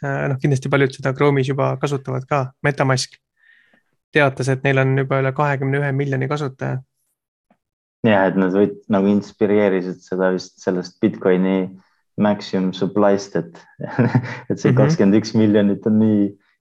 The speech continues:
Speaker 2: nii tähtis number, äh, krüptorahade puhul. Et nüüd mõõdetakse isegi kasutajate arvu selle järgi. <laughs>
Speaker 1: Ja, ja mingil põhjusel on nad,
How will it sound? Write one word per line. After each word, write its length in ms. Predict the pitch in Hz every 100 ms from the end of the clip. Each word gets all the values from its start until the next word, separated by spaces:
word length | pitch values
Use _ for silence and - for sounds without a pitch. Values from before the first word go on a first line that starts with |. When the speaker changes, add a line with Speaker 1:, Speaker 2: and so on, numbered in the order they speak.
| _
Speaker 2:
nii 200 | 113 107
tähtis 400 | 113 107 - 98
number, 360 | 107 104 98 92
äh, 1040 | 87 92 90 90 92 95 92 90 92 98
krüptorahade 640 | - 95 - 90 90 90 90
puhul. 300 | 92 95 95 _ _ _ - - -
Et 140 | 87
nüüd 220 | 98 95 92
mõõdetakse 640 | 95 95 92 98 - 98
isegi 840 | 95 98 95 95 82 80 82 69 -
kasutajate 600 | 107 95 85 98 - 110
arvu 240 | 107 90
selle 240 | 90 90 87
järgi. 280 | 117 - -
<laughs> 260 | 123 - - - - - _ 156
Speaker 1:
Ja, 140 | 151
ja 120 | 139
mingil 260 | 139 180 165
põhjusel 400 | 185 190 135 139
on 140 | 139 139
nad, 220 | 139